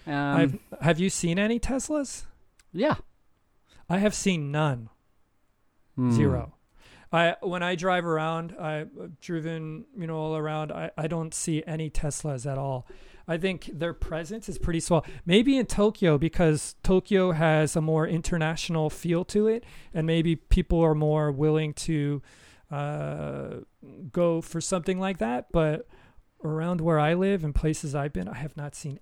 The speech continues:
Speaker 2: any Teslas at all. But you've seen them?
Speaker 1: Yes.
Speaker 2: Yeah, yeah. No, so
Speaker 1: Yeah, in
Speaker 2: you, maybe
Speaker 1: Tokyo.
Speaker 2: you could talk about
Speaker 1: Uh,
Speaker 2: yeah.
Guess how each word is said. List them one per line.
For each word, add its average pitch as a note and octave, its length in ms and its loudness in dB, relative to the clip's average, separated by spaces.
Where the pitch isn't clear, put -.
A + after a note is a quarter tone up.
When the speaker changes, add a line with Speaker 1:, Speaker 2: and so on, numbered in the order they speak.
Speaker 2:
any F3+ 240 -10
Teslas C#3+ 600 -10
at C3 100 -10
all. B2 280 -12
But F#3+ 160 -4
you've F3 180 -4
seen F#3 240 -4
them? B2+ 240 -10
Speaker 1:
Yes. - 400 2
Speaker 2:
Yeah, D3+ 160 0
yeah. C3+ 160 -4
No, E3+ 100 2
so E3+ 140 2
Speaker 1:
Yeah, D#3 220 8
in C#3+ 80 2
Speaker 2:
you, - 60 2
maybe E3+ 180 4
Speaker 1:
Tokyo. E3 80 2
Speaker 2:
you D#3 60 0
could C#3+ 80 -4
talk D3+ 100 0
about D3+ 280 4
Speaker 1:
Uh, - 20 -2
Speaker 2:
yeah. D3 80 -6